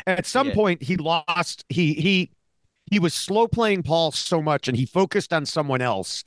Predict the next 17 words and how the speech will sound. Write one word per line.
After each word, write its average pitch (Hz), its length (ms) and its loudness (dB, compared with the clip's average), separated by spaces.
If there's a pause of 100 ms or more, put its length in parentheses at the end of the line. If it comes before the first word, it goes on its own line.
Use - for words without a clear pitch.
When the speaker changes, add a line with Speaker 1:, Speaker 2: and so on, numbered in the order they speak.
(200)
Speaker 1:
and 135 160 0
he 156 100 4
was 123 200 0
wrong. 117 340 -2 (460)
Speaker 2:
Mm-hmm. 92 220 -16 (720)
Speaker 1:
And 151 360 -2
I, 135 420 -4 (220)
I, 127 80 -2
I, 113 100 -8 (280)
I've 107 180 -4
lost 170 320 -2
the 147 80 0
details 117 580 0
in 117 100 -2
my 110 140 0
mind, 95 460 -2
but 113 160 0